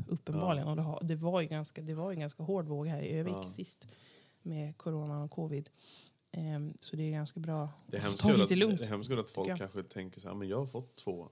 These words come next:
Speaker 2: kanske vissa har fått till och med tre nu, sprutor. Och tänker så här, men det är lugnt.
Speaker 1: Det är lugnt.
Speaker 2: Ja, så ska man inte tänka, man måste ju ändå
Speaker 1: Nej.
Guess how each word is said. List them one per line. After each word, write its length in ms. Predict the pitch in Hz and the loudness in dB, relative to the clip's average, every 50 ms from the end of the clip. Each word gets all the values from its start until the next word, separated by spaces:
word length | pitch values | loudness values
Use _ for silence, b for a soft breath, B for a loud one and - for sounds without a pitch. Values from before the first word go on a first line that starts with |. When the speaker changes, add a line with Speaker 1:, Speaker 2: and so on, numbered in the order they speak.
| - _ | -14 _
Speaker 2:
kanske 280 | - 104 95 - 101 | -10 -10 -6 -4 -4
vissa 300 | 90 87 87 92 - - 101 | -6 -4 -6 -6 -4 -2 -2
har 40 | 98 | -2
fått 180 | 92 90 - | -4 -8 -8
till 80 | - - | -8 -10
och 60 | 90 | -10
med 100 | 90 87 | -10 -12
tre 220 | - - 117 90 | -6 -4 -4 -4
nu, 160 | 90 87 87 87 b b b b | -4 -6 -8 -10 b b b b
sprutor. 500 | - - - - 92 90 - - - - - B B B B B B B B B B B | -20 -10 -6 -6 -6 -6 -6 -10 -10 -10 -12 B B B B B B B B B B B
Och 140 | - 110 - | -8 -4 -2
tänker 160 | 104 95 98 | -2 -4 -4
så 100 | - 92 | -6 -6
här, 60 | 95 | -4
men 140 | 107 110 104 | -4 -4 -2
det 100 | 117 123 | 0 0
är 40 | 131 | 0
lugnt. 400 | 120 131 131 - - - - - - | 0 0 -2 -4 -8 -14 -20 -10 -6
Speaker 1:
Det 60 | 202 | -6
är 60 | 190 | -6
lugnt. 340 | 170 185 180 - - _ - - _ _ | -4 -6 -8 -8 -12 _ -20 -20 _ _
Speaker 2:
Ja, 160 | - - 107 - - - | -14 -14 -14 -14 -16 -10
så 200 | - - - 113 | -8 -6 -6 -6
ska 140 | - - | -4 -2
man 60 | 113 101 | -4 -4
inte 120 | 90 - | -4 -4
tänka, 140 | 104 92 98 | -6 -4 -2
man 100 | 101 101 | -4 -4
måste 200 | 101 101 - - | -4 -4 -6 -6
ju 60 | - - | -6 -4
ändå 260 | 110 110 107 107 226 | -4 -4 0 2 4
Speaker 1:
Nej. 260 | 110 107 107 104 104 | 4 6 4 4 2